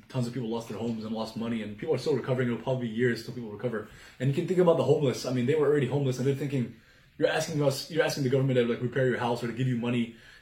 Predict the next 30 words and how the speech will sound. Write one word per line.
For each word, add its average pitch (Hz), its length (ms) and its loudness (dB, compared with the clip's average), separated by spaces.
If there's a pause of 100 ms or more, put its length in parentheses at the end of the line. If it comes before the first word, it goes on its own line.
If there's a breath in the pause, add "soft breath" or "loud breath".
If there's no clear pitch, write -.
in 127 40 -2
exchange 135 260 -2
for 127 40 -2
your 120 80 2
house, 131 140 4
but 120 80 -2
we 131 80 2
never 131 160 2
had 131 160 2
a - 40 0
house." - 280 -2
Like, - 140 -6
so - 40 -18
you 143 220 -6
can - 20 -2
imagine 143 220 0
from 127 100 -4
their 127 80 2
point 117 200 -2
of 107 40 -6
view, 123 80 -4
they're 113 140 -4
homeless, 127 260 -4
and 117 80 -4
I 139 60 -4
don't 160 100 -6
know 139 60 2
what 139 220 2
they 127 100 0
did, 120 360 0